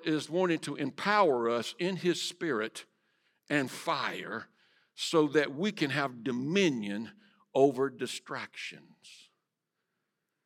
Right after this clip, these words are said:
Amen. You know, some evidence of distraction is shame, guilt, poverty,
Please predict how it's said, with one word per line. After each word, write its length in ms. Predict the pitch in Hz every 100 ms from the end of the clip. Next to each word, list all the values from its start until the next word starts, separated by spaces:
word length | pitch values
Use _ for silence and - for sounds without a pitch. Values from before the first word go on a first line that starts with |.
| _ - 95
Amen. 280 | 110 120
You 180 | 120 143
know, 220 | 139 147
some 200 | - 147 151
evidence 480 | 165 156 131 120 123
of 180 | 110
distraction 640 | 113 - 151 139 - 117 113
is 320 | 107 98 - _ _ _
shame, 420 | - 139 113 90 - _ _ _ _ _ _ _ _ _ -
guilt, 440 | 123 98 - - _ _ _ _ _ _ _ _ _ _ _ _ _ _ _ _ _ _ _ -
poverty, 460 | 123 110 92 82